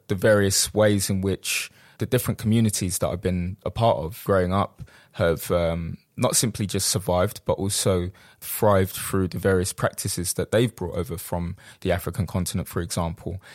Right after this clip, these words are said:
There's also, I guess, you know, that, that aspect of, of research, which then, you know, takes place.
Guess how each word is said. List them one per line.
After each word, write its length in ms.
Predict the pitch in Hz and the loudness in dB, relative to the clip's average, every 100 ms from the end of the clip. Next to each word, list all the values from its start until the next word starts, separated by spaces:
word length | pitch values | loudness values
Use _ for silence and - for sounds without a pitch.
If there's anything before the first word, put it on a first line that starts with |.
| - | -14
There's 220 | - 110 120 | 0 2 4
also, 320 | 117 - 107 | 4 6 6
I 80 | 101 | 6
guess, 420 | 107 98 - - - _ | 4 2 0 -4 -8 _
you 80 | 101 | 0
know, 100 | 90 | 2
that, 200 | 90 - | 2 2
that 140 | 95 | 2
aspect 420 | - 104 - - 113 | 2 0 -2 -2 0
of, 260 | 90 - - | -2 -4 -6
of 180 | 95 110 | -2 0
research, 500 | 113 - 110 - - | 0 2 -2 -2 -6
which 300 | 101 - - | -6 -6 -2
then, 340 | 98 92 95 - | 0 0 -6 -2
you 60 | |
know, 100 | 95 | -2
takes 300 | 90 113 85 | 0 -2 -2
place. 460 | - 98 98 - | -2 0 0 -2